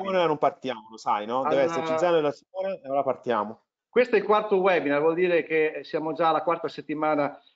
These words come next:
Speaker 2: di quarantena. Quando nella, nel primo
Speaker 1: E
Speaker 2: webinar,
Speaker 1: continueremo.
Speaker 2: eh, ho detto, pensando di dire una cazzata, de-, una delle tante,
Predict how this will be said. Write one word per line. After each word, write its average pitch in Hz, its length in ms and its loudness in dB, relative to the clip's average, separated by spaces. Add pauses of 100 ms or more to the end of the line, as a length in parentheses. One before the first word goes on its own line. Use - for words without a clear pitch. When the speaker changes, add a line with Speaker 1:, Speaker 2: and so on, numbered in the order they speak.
(140)
Speaker 2:
di 156 220 -2
quarantena. 143 600 0
Quando 175 280 2
nella, 156 480 2 (180)
nel 151 260 -4
primo 175 300 0
Speaker 1:
E - 20 4
Speaker 2:
webinar, 151 420 4 (120)
Speaker 1:
continueremo. 156 340 0
Speaker 2:
eh, - 120 -16 (760)
ho 143 120 0
detto, 156 760 2 (400)
pensando 156 360 0
di 143 100 0
dire 147 120 2
una 135 140 2
cazzata, 156 420 2
de-, 139 300 -4
una 151 160 -8
delle 143 180 -4
tante, 147 640 0